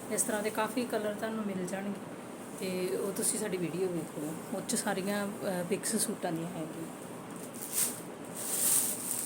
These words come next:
ਠੀਕ ਹੈ ਜੀ। ਇਹ ਕਰੇਵ ਦਾ ਵਾ, ਕਰੇਵ ਦਾ ਸੂਟ ਆ, ਉਹ ਹੈਗਾ ਸੀਗਾ, ਅਹ, ਆਪਣਾ ਸ਼ਿਮਰ 'ਚ ਤੇ ਇਹ ਵਾਲਾ ਹੈਗਾ ਵਾ,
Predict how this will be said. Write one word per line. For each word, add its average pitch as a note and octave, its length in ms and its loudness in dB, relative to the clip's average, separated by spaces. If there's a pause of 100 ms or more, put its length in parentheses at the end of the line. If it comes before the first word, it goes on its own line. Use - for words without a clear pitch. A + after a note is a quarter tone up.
(380)
ਠੀਕ - 180 4
ਹੈ A3 60 2
ਜੀ। - 840 2
ਇਹ A3 60 6
ਕਰੇਵ G#3+ 340 10
ਦਾ A3 160 6
ਵਾ, A#3 100 6 (1120)
ਕਰੇਵ G3+ 260 6
ਦਾ G3+ 100 4
ਸੂਟ A3 300 4
ਆ, A#3 140 4 (200)
ਉਹ A#3 180 6
ਹੈਗਾ G#3+ 220 6
ਸੀਗਾ, A3 340 6
ਅਹ, G3 1080 0
ਆਪਣਾ A3 240 4
ਸ਼ਿਮਰ G3+ 400 8
'ਚ - 220 -2 (1160)
ਤੇ G#3+ 60 6 (280)
ਇਹ G#3+ 100 8
ਵਾਲਾ A3 220 8
ਹੈਗਾ F#3+ 320 6
ਵਾ, F#3+ 120 4